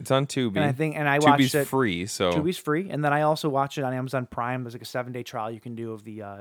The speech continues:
Speaker 2: Shout Factory T V.
Speaker 1: So shit.
Speaker 2: Get it there.
Speaker 1: That's three places.
Speaker 2: And then watch, um,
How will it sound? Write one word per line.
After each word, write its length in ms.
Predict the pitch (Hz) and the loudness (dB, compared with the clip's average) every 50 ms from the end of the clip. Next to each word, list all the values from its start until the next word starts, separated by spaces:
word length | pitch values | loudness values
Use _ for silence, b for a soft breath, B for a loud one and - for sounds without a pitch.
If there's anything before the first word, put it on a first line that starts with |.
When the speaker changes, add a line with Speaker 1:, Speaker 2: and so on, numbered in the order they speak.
| 104 - _ | -16 -18 _
Speaker 2:
Shout 260 | - - 139 123 - | -10 -6 -6 -6 -4
Factory 360 | - 127 120 113 - 123 117 113 | -4 -6 -8 -8 -10 -14 -14 -12
T 180 | - - 123 | -12 -14 -12
V. 240 | 107 113 120 131 - _ _ | -10 -10 -10 -12 -12 _ _
Speaker 1:
So 200 | - - - 123 | -20 -14 -14 -12
shit. 280 | 120 - - 135 101 - | -12 -10 -10 -10 -10 -10
Speaker 2:
Get 120 | - 135 135 | -10 -12 -12
it 60 | 135 | -12
there. 160 | - 151 139 - _ _ | -14 -16 -16 -16 _ _
Speaker 1:
That's 180 | - 131 123 - | -12 -12 -10 -10
three 220 | - - 135 131 | -6 -4 -4 -4
places. 260 | 120 - 127 123 120 - | -2 -2 -4 -4 -4 -2
Speaker 2:
And 80 | 156 | -2
then 140 | 165 170 170 | -2 0 2
watch, 340 | 165 165 160 160 - - - | 2 2 2 0 -4 -8 -4
um, 480 | 165 156 147 147 143 143 139 143 139 | -2 0 0 0 0 -2 -4 -6 -8